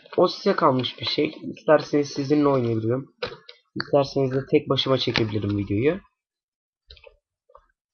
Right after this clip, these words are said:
Ee, arada bazı günler, e, fanlarla, ya fanlarla demeyeyim de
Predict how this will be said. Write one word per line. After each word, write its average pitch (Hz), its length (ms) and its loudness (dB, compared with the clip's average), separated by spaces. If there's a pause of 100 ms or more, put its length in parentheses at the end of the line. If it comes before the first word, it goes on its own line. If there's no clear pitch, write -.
(1300)
Ee, 120 560 0 (1900)
arada 156 460 6
bazı 170 300 6
günler, 175 420 2 (1160)
e, 50 40 -6 (2500)
fanlarla, 170 800 8 (180)
ya 123 140 -2
fanlarla 170 680 6
demeyeyim 190 340 4
de 123 120 2